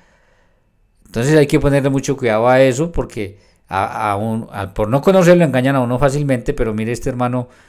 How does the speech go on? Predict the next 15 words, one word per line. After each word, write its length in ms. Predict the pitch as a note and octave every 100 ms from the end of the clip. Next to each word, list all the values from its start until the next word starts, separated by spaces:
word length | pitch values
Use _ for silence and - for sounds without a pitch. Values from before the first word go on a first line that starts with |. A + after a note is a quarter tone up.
| _ _
parece 360 | - G2+ G#2 A#2+
un 240 | B2 B2
software, 520 | A2+ C#3+ A#2+ - C3 B2
tiene 300 | A#2 A2+ A#2+
todas 200 | B2+ B2+
las 120 | A#2+
respuestas, 600 | A2 - A#2 G#2+ C3+ B2+
eh, 360 | A#2 G#2 G#2+ A2
en 140 | G#2
su 80 | G#2
mente, 420 | A2+ A2 G2 D#3 D#3+
lo 120 | A2+
tiene 220 | - A2
muy 160 | B2 B2+
claro. 480 | - C#3 A#2+ C#3+